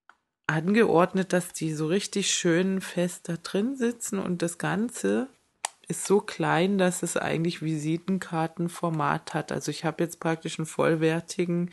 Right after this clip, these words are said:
Aquarellfarbkasten im Visitenkartenformat. Ey, wie geil ist das denn?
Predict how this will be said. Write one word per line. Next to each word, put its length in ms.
Aquarellfarbkasten 1600
im 340
Visitenkartenformat. 2000
Ey, 360
wie 120
geil 320
ist 240
das 320
denn? 400